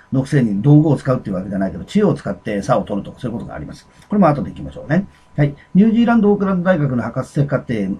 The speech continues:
の学生ですね、これ。えー、サラ・ジェル、ジェルバードさんと仲間の研究者たちは、ニューカレドニアのグランテール島で活動している研究チームなんですけど、イソップ物語を、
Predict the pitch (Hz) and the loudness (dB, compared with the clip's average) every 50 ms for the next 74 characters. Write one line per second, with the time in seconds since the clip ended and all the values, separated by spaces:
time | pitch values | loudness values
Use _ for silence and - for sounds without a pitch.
0 | - - 139 123 98 101 101 101 - - 208 208 - 196 - - - - - - | -6 -4 -4 -4 -2 -4 -6 -8 -6 -2 -2 0 0 -2 -6 -8 -10 -10 -12 -12
1 | - _ _ _ _ _ _ 131 127 123 117 117 117 110 - 170 190 196 160 139 | -14 _ _ _ _ _ _ -4 -2 -2 -2 -2 -4 -2 2 2 4 4 4 2
2 | 143 - 139 135 127 123 165 170 202 202 156 - - - _ _ _ _ 147 139 | -2 -4 -6 -6 0 2 2 2 4 2 0 -2 -10 -18 _ _ _ _ -8 -8
3 | 120 123 - - - - - - 151 175 220 196 - 160 143 - 98 - - - | -8 -8 -10 -10 -10 -10 0 2 2 4 4 6 6 4 4 4 0 -4 -10 -12
4 | - - - - - - - - - - - 151 147 - 131 127 - 156 165 160 | -14 -14 -16 -18 -18 -20 -20 -20 -10 -2 -2 -2 0 0 -2 -2 -2 0 0 0
5 | 147 143 147 147 139 147 123 107 - 95 - - - 143 135 113 - - - - | 2 2 2 2 2 0 -4 -6 -8 -12 -14 -8 -2 0 0 0 -2 -10 -20 -20
6 | - - - 170 175 180 170 175 165 165 156 170 165 170 160 175 170 139 - - | -20 -8 -2 0 0 2 2 2 0 2 0 -2 -2 0 2 2 2 2 2 -2
7 | - - - - - 143 147 165 180 180 - 185 170 165 151 147 156 151 151 139 | -10 -18 -20 -12 -2 2 4 4 4 4 2 0 0 2 0 0 0 0 0 0
8 | - 135 - - 156 135 131 - - 139 127 131 165 190 165 - - 139 131 117 | -2 -6 -6 -2 -2 -2 -2 -2 -4 -2 0 2 4 4 4 4 2 0 -2 -2
9 | - - 117 104 - 120 101 85 76 73 73 71 - - 117 113 113 101 98 95 | -2 -4 -6 -4 -4 -6 -8 -8 -8 -12 -14 -16 -16 -12 -8 -6 -4 -4 -4 -2
10 | - 175 143 - 165 156 156 160 160 156 - 117 104 113 131 120 98 | -4 -4 -2 0 2 2 2 2 0 0 0 -2 -2 0 -2 -2 -4